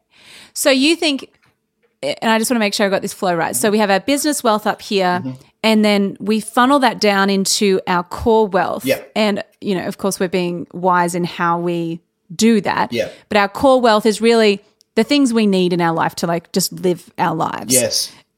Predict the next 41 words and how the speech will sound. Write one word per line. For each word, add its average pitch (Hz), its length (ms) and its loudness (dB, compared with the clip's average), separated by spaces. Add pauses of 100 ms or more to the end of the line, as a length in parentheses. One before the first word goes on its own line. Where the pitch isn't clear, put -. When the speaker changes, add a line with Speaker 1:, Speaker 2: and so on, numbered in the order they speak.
Speaker 1:
Um, 175 480 2 (120)
our 190 140 4
big, 180 460 2 (340)
big 196 240 0
goals, 175 580 2
yeah, - 120 -4
putting 214 260 0
kids 208 200 2
through 190 120 0
education, 175 420 -4
all 185 100 2
those, 190 380 2
all 196 120 2
those 175 160 2
things, 165 200 -2
buying 208 260 4
houses, 170 400 0
whatever 170 220 -2
that 170 140 -4
looks 214 160 -4
Speaker 2:
Mm-hmm. - 80 -2
Speaker 1:
like. 160 180 -4
Speaker 2:
Mm-hmm. 123 160 -6 (560)
Speaker 1:
And 254 160 4
then 294 120 4
from 302 320 2
that 349 200 2
core 254 260 4
wealth, 202 400 2 (320)
once 285 340 2
you've 370 100 0
got 226 160 0
that 214 240 2
sorted, - 600 0
Speaker 2:
Mm-hmm. - 140 -12 (400)
Speaker 1:
what, 262 260 4
what 262 280 2
comes 233 320 2
next - 320 -2
after 185 240 -2
that? - 320 -4